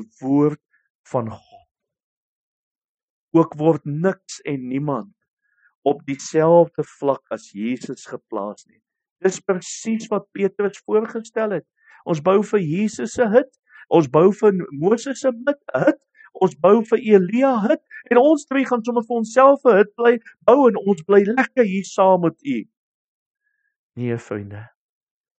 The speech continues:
Jesus Christus is God, die Seun van God, die Verlosser van die wêreld, ons Heiligmaker, ons Geneesheer, ons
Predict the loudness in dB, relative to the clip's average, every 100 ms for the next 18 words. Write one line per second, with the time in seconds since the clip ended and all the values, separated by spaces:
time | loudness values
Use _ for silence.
0 | _ _ -10 -10 -10 -10 -10 -8 -10 -10
1 | -14 -14 -20 -20 _ _ _ _ -20 -18
2 | -10 -10 -10 _ _ _ _ _ _ _
3 | _ -18 -16 -8 -6 -6 -8 -12 -12 -14
4 | -16 -16 _ _ _ _ _ _ -16 -10
5 | -4 0 0 -2 -6 -6 -6 -6 -4 -2
6 | -2 -2 -8 _ _ _ _ _ _ -4
7 | -2 -2 -2 2 2 0 -4 -8 -8 -10
8 | -20 -20 _ _ _ -4 -2 -2 -8 -6
9 | 0 0 0 -6 -12 -12 _ _ _ 0
10 | 0 0